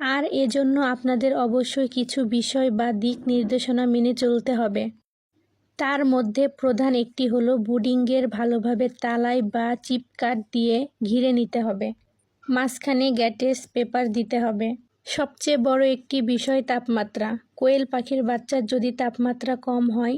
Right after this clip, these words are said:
তাহলে মরে যাওয়ার সম্ভাবনা আছে। এজন্য অবশ্যই সঠিক পরিমাণ তাপমাত্রা সরবরাহ করতে হবে। আর একটি বিষয় হলো ওষুধ দিতে হবে। প্রথমে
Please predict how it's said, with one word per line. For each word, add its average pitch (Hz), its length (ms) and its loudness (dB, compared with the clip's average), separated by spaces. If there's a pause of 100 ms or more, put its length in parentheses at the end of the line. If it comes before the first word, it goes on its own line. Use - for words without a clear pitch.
(140)
তাহলে 247 380 0
মরে 247 280 2
যাওয়ার 240 340 0
সম্ভাবনা 240 600 0
আছে। 226 280 -6 (720)
এজন্য 285 440 2
অবশ্যই 254 560 2
সঠিক 254 460 -2
পরিমাণ 247 380 2
তাপমাত্রা 240 640 -4
সরবরাহ 233 640 0
করতে 254 360 -4
হবে। 214 300 0 (380)
আর 247 180 -2 (100)
একটি 254 340 -4
বিষয় 247 360 0
হলো 240 240 2 (160)
ওষুধ 254 320 0
দিতে 247 260 -2
হবে। 214 320 0 (460)
প্রথমে 269 420 2